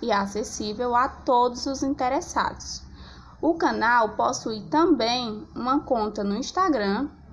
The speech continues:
arroba É de Química de Bem, onde são realizadas divulgações relacionadas às publicações do canal e também sobre a química,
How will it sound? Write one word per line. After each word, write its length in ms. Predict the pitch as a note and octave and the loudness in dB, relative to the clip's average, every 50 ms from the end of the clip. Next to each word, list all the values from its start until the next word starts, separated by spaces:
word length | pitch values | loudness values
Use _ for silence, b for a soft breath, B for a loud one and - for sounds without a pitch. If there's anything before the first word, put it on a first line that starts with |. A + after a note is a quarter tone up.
| - - - - | -20 -20 -6 -2
arroba 580 | - A3 A#3+ A#3+ A3+ G3 G3 F#3 F3+ G3 - - - | -2 -2 0 2 2 2 2 2 0 -4 -4 -4 -4
É 80 | G3+ | -4
de 160 | F#3+ G3 - - | -4 -6 -8 -6
Química 360 | - F#3+ F3+ F#3 F#3 G#3+ G3+ | -4 -2 -2 -2 -4 -4 -6
de 120 | G#3 B3 | -6 -2
Bem, 480 | C#4 D4+ B3+ A#3+ B3+ C#4+ E4 E4 - - B B B B B B | -2 0 0 2 4 2 2 2 0 -8 B B B B B B
onde 340 | - B3 B3+ B3 B3 G#3 B3 | -2 0 0 0 0 -2 -6
são 360 | - - - A#3 G3+ F#3 G3 | -8 -4 0 0 2 2 0
realizadas 1080 | A3+ A3+ C4 C#4+ D4+ E4 D#4 D#4 D4 B3 A3+ G#3 - A3 G#3+ G#3+ A3 G#3 G3 F#3+ G3+ G#3 | -2 -2 0 2 4 4 4 4 2 0 -4 -4 -2 -2 0 2 0 0 0 -2 -4 -4
divulgações 1120 | - - C4+ C4+ - D#4 D4+ D4 D4 D4 D4+ D4 - - D4 A#3+ A#3 B3 C4+ C#4+ - - B B B B B B - | -4 -4 -4 0 0 0 2 2 2 2 2 0 -2 -2 -2 -2 -2 -2 -4 -6 -6 -10 B B B B B B -4
relacionadas 920 | - D4 C#4+ D4 C#4+ C4+ C4+ D4 - D#4+ D4 C4+ B3 A#3 A#3 A3 - B3+ | 0 2 4 6 6 4 4 2 0 0 2 2 2 2 0 0 -2 -2
às 200 | C4 A3+ A3 A3+ | -2 -2 -2 -2
publicações 800 | - - - B3+ C4 C4+ C4+ - C4 B3+ - - A#3+ G#3+ G#3+ G3+ | -2 -2 -2 -2 -2 -2 -2 -2 -2 -2 -2 -2 -4 -4 -6 -8
do 100 | - A3 | -10 -12
canal 540 | - - D#4+ F4 F4 D4 A3 G3 G3 A3+ - B B B B B B B | -4 2 4 6 6 6 6 4 0 0 -4 B B B B B B B
e 100 | - A4+ | 0 0
também 380 | G#4+ - G#4+ G4+ F#4 F4 C#4+ C#4+ | 2 4 4 4 6 4 4 4
sobre 300 | D4+ - D4 A#3 A3+ B3+ | 2 2 0 0 2 2
a 100 | C4 D4 | 2 0
química, 800 | C#4+ - - - B3 B3 A#3 A#3 B3 B3 C4 - - D#4 D#4 | -2 -4 -6 -6 -6 -6 -6 -6 -6 -8 -8 -4 0 0 0